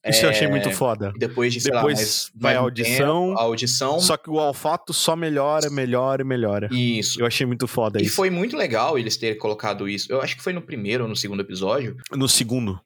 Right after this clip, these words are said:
Speaker 2: É,
Speaker 1: Segundo E P.
Speaker 2: no segundo episódio, né? Porque lá na frente, quando ela cria o feromônio, faz todo o sentido do mundo.
Speaker 1: Sim.
Speaker 2: Entendeu? Ah,
Speaker 1: Porque tem que ser pelo olfato,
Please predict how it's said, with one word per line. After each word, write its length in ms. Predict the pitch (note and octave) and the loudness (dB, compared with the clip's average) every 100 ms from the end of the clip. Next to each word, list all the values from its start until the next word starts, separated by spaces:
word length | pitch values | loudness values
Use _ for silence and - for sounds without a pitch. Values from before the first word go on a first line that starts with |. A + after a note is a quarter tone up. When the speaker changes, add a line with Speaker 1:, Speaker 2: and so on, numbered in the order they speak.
| - | -4
Speaker 2:
É, 40 | |
Speaker 1:
Segundo 240 | B2+ A2+ B2+ | 0 2 0
E 40 | |
P. 180 | B2+ G2+ | 0 -2
Speaker 2:
no 60 | A#2+ | 0
segundo 300 | B2 B2 C#3 | -2 -2 -4
episódio, 440 | C3+ B2 G#2+ G2 | -2 0 0 0
né? 140 | G2 G2+ | -4 -2
Porque 400 | C3 B2+ C3+ - | -4 -2 -4 -2
lá 160 | C3 G3+ | 0 2
na 140 | B3 | 0
frente, 380 | - D3+ C3+ B2 | -2 -2 -2 -2
quando 220 | C#3+ C3+ | -2 0
ela 300 | C3 C3 B2+ - _ | 2 2 -2 -14 _
cria 520 | - E3 B3+ C#4 D#3 - | -4 -2 2 2 2 0
o 120 | B2 | -4
feromônio, 800 | B2+ A2+ G2+ G#2 D3 B3 C3 - - _ _ | 0 0 0 0 0 0 -2 -4 -12 _ _
faz 200 | - G#3 | -2 0
todo 140 | - B3 | 0 0
o 20 | |
sentido 440 | C4 B3+ - B3+ | 0 2 0 0
do 120 | F#3+ B2+ | -2 -2
mundo. 280 | G#2 F2+ - - | -2 -6 -12 -4
Speaker 1:
Sim. 300 | - G3 A#3+ _ | 0 2 0 _
Speaker 2:
Entendeu? 460 | G#2 G2 G2+ A2 - | -6 0 2 0 -2
Ah, 320 | A2+ A2+ A2 G#2+ | 0 2 4 2
Speaker 1:
Porque 360 | G#2+ - C#3 A#2 | 0 2 0 0
tem 160 | D#3 | -4
que 80 | C#3 | 0
ser 120 | D#3+ | 0
pelo 180 | D3+ D#3+ | 2 0
olfato, 400 | F#3+ - F3+ - | 0 0 0 0